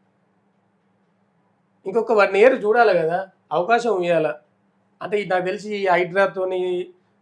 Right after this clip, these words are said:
చాలా, ఆ, హైడ్రాతోని చాలా దెబ్బతిని ఒక, నాకు తెలిసి ఒక పదేళ్ళు వెనక పోయింది కాంగ్రెస్ పార్టీ, అందులో no doubt అది.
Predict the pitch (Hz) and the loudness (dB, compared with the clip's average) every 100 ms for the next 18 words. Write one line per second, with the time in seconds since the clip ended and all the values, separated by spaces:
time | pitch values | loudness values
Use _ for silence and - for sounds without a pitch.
0 | _ 143 - 185 208 - - 170 165 165 | _ -16 -2 2 2 0 -6 -8 -6 -4
1 | 190 185 180 170 180 175 175 185 185 165 | -4 -4 -4 0 0 0 -6 -6 -6 -8
2 | 170 170 170 170 175 180 165 160 190 185 | -6 -6 -6 -8 -8 -6 -4 -4 -4 -6
3 | 170 202 185 175 - 151 160 160 _ 147 | -6 -6 -4 -6 -8 -10 -10 -12 _ -10
4 | 135 135 _ _ _ 151 175 196 170 185 | -10 -18 _ _ _ -10 -6 -4 -2 0
5 | 185 175 143 | 0 0 -4